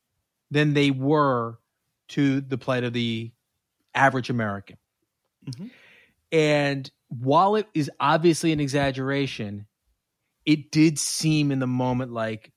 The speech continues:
Speaker 1: what they're getting at is we have a much bigger problem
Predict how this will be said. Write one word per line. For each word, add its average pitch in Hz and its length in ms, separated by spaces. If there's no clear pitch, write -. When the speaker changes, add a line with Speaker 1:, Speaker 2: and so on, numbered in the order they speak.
Speaker 1:
what 143 220
they're 175 140
getting 143 400
at 120 180
is 113 240
we 131 200
have 196 160
a 175 80
much 143 380
bigger 143 320
problem 117 760